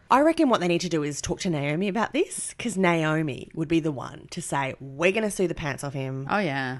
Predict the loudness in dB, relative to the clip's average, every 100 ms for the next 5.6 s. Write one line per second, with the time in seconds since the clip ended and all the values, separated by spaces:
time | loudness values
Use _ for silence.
0 | 4 6 8 6 6 0 0 0 -2 -6
1 | -4 -4 -6 -8 -6 -4 -4 -6 -8 -6
2 | 0 4 4 2 0 2 2 2 0 2
3 | 4 2 -2 -2 0 0 -2 -4 2 4
4 | 4 0 -8 -8 -4 -2 -2 -2 -4 -6
5 | 0 2 6 4 2 -14